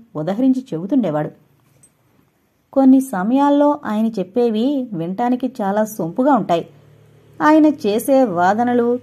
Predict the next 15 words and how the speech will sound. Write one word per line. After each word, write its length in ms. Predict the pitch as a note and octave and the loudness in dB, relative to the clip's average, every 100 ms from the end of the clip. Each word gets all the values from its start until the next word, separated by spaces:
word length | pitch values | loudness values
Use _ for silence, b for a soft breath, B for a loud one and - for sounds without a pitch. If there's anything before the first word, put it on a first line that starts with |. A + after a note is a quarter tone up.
| - | -8
తర్కించే 560 | F#3 A3 B3+ B3+ B3 | -8 0 0 2 -2
విషయాలు 560 | F3+ F3+ A#3 A3+ A3 A3 A3 G3+ | -2 -2 0 0 0 -4 -8 -6
గొప్ప 300 | G3 G3 F3 | -6 -2 -4
లాజిక్‌తో 580 | D3 D#3 G3 A3+ A#3 | -2 -4 -6 -6 -6
కూడుంటాయి. 640 | A3+ G3+ G#3 A#3+ F3+ D#3+ D#3+ _ _ _ _ _ F3+ | -6 -4 -4 -2 -2 -4 -8 _ _ _ _ _ -6
కానీ 440 | E3 F3 B3 C4+ - | -4 -2 -2 -4 -6
ఆయన 220 | C#4+ D4 C#4+ | -2 2 0
చెప్పిన 480 | C#4 G#3+ G#3+ D4 | -2 -8 0 0
ప్రతి 500 | C#4 - F#3+ F#3+ C4 | 0 -2 -6 -2 -2
విషయాన్ని 640 | G#3+ F#3+ C4 B3+ B3+ B3+ B3+ | 0 -4 0 2 4 2 0
ఖండించి 640 | F3+ F#3 B3+ A#3 A3+ G#3+ A3+ A3+ | -6 0 0 0 -4 -4 -6 -6
ఎదురు 280 | E3+ F3 B3 | -6 -4 -4
తిరిగి 280 | B3+ C4 C4 | -2 -2 -2
సవాల్ 440 | B3+ D3 E3 A#3+ C4 | -4 -4 0 0 0
చేయడానికి 640 | A3+ A3 A3+ A3+ G#3 G#3+ | -2 -2 -4 -6 -10 -10